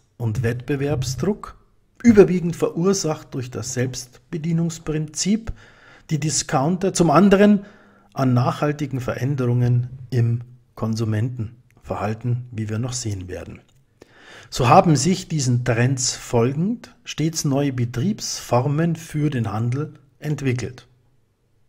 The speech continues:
Ihr wisst es, Verbrauchermärkte, Fachmärkte, Discounter und Shoppingcenter, die sich branchenprägend und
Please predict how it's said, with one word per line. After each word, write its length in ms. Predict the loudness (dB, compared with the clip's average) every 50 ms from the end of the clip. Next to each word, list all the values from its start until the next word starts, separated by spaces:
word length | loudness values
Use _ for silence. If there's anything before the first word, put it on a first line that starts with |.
| _ _ -8
Ihr 100 | -4 -2
wisst 280 | -2 -2 -4 -6 -10
es, 200 | -14 -16 -16 -20 -20 -20 _ _ _ _ _
Verbrauchermärkte, 880 | -4 -2 0 2 2 2 2 2 2 0 0 -2 -4 -6 -6 -6 -6 -8 -10 -16 -20 _ _ _ _
Fachmärkte, 880 | -10 -2 0 0 0 0 -2 -2 -2 -2 -2 -4 -6 -6 -6 -6 -6 -6 -8 -14 -12 -6 -2
Discounter 760 | -2 0 0 0 0 0 2 2 2 0 -2 -4 -4 -6 -8 -8
und 140 | -8 -6 -2
Shoppingcenter, 840 | -2 -2 -2 -2 -4 -6 -4 -2 -2 -2 -2 0 0 -2 -2 -4 -8 -18 -20 -20 -20 -20 -20 -20 -20 -20 -20 -20 -16 -6 -2
die 80 | 0 0
sich 240 | 2 0 0 -2 -2
branchenprägend 1300 | 0 2 4 4 4 4 4 2 0 2 2 2 4 4 4 4 4 2 0 0 0 -2 -4 -8 -16 -16 -18 -20 _ _ _ _ _ _ _ _ _ _ -20 _ _ _ _ _ _ _ -6
und 360 | -2 0 0 0 0 -4 -8